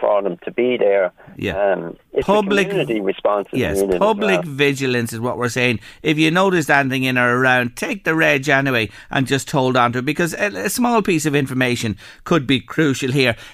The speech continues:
Speaker 2: This has only started since the beginning of the New Year's, uh, so, so you're become a recent target. I take it,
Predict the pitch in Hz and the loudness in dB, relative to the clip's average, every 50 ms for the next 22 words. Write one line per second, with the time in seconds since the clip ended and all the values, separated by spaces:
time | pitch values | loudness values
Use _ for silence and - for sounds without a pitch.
0 | - - - - 320 339 392 392 381 403 381 349 320 285 - - - - 311 285 | -20 -14 -4 -2 0 0 2 2 2 2 2 2 0 0 0 0 2 2 4 4
1 | 277 302 - 311 311 - - - - 240 214 269 202 208 208 208 202 202 208 185 | 4 2 0 -4 -10 -8 -8 -8 -8 -6 -6 -6 -4 -2 0 0 0 -2 -2 0
2 | 175 185 175 180 185 185 185 180 180 180 170 175 - - - - 90 - - 160 | 0 0 2 2 0 2 2 2 2 0 0 -2 -6 -8 -8 -8 -6 -6 -6 -2
3 | - 202 190 180 180 - 196 196 185 180 180 180 175 160 - - 170 180 160 208 | -2 0 0 0 0 2 2 2 2 2 2 0 0 -4 -6 -4 -4 0 0 2
4 | 196 190 180 170 180 202 202 190 - - 180 170 - - - 170 165 165 165 156 | 2 2 2 2 2 0 0 -2 -2 0 -2 -2 -2 0 2 4 4 4 4 2
5 | 143 147 - - - - - - - 190 202 - - 226 240 254 240 359 - | 0 -4 -6 -6 -18 -20 -14 -4 -2 -2 -2 0 0 0 0 0 -2 -6 -2